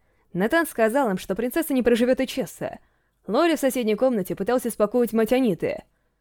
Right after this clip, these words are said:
Вдруг Кулган обошёл постель и голосом, громко прозвучавшим среди приглушённых разговоров,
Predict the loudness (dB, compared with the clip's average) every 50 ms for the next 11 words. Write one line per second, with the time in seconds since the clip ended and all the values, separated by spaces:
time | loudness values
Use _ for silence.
0 | _ _ _ _ -8 -4 0 0 0 0 0 -2 -12 _ _ _ _ _ _ -2
1 | -2 0 2 4 4 4 4 4 2 2 0 2 0 0 0 -2 -6 -6 -6 -6
2 | -10 _ _ _ _ _ _ _ -4 -2 0 0 0 0 0 0 0 0 -2 -2
3 | -4 -4 -2 0 2 2 2 2 0 0 0 0 0 0 0 -4 -4 -4 -4 -4
4 | -4 -4 -6 -4 -2 -2 0 0 -2 -2 -2 0 0 0 0 0 0 0 0 0
5 | -2 0 2 2 2 2 0 0 -2 -2 -4